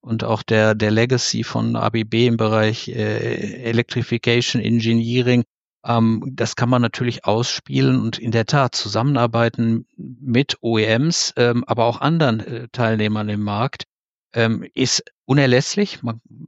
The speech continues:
und, und ist auch was Gutes so gesehen,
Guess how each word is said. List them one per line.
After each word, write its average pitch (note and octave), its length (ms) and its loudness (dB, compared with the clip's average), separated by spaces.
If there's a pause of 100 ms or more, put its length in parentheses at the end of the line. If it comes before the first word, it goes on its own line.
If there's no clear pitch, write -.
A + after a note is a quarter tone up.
(180)
und, C3 420 -6
und C3+ 140 -8
ist - 220 -2
auch C3+ 120 0
was C#3 160 -2
Gutes D#3+ 380 -2
so G#2+ 140 0
gesehen, G#2+ 480 2